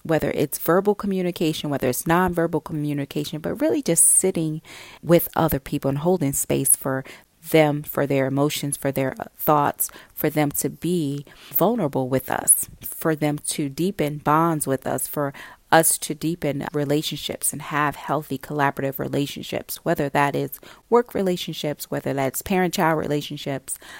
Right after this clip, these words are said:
sibling relationships, romantic relationships. Social I Q can be used across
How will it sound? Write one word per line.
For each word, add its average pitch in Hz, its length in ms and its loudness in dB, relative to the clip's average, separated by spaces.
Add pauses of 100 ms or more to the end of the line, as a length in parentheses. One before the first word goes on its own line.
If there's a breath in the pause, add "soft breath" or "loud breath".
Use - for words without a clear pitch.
(100)
sibling 175 640 0
relationships, 143 880 -6 (120)
romantic 135 680 0
relationships. - 760 -6 (320 loud breath)
Social - 440 0
I 147 220 4
Q 151 720 0 (340 loud breath)
can 180 220 2
be 160 80 2
used 143 600 0
across 143 560 2